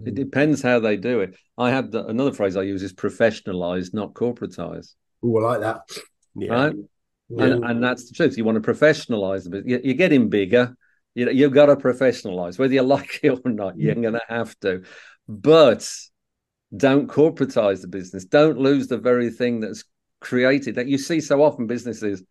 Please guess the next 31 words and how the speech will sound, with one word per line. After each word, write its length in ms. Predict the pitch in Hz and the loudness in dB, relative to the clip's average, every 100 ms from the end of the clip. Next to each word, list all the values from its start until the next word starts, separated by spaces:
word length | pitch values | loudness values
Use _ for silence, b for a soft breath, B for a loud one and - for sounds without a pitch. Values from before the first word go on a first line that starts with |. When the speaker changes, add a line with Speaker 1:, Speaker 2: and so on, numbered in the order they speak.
| _ _ | _ _
Speaker 1:
<clears throat> 260 | _ _ 180 | _ _ 2
you 320 | 196 139 135 | 4 4 2
know, 80 | - | 2
we 120 | 131 | 2
use, 240 | 143 - - | 2 0 -8
you 120 | 120 | -10
see 220 | 110 127 | -6 -6
the, 160 | 117 107 | -2 -2
the 80 | 95 | 2
whole 220 | 117 107 | 2 2
entrepreneur 600 | 107 107 - 101 101 104 | -2 -6 -8 -6 -2 -4
thing, 180 | 95 92 | -4 -8
and 80 | 90 | -10
they 60 | 95 | -10
say, 120 | 107 | -4
"Oh, 140 | 120 | 0
the 140 | 120 113 | 0 0
thing 160 | 110 | -4
about 180 | 104 101 | -2 -2
entrepreneurs, 560 | 101 101 95 98 101 98 | -4 -6 -10 -6 -6 -4
they 100 | 95 | -6
get 160 | 110 | -8
to 80 | 110 | -10
a 20 | |
certain 280 | 95 - - | -10 -10 -10
size, 280 | - 107 101 | -8 -6 -6
they 80 | 95 | -8
can't 220 | 98 98 | -10 -10
handle 200 | 98 92 | -10 -10
it 80 | 95 | -10
anymore, 480 | 98 98 98 104 | -8 -8 -6 -6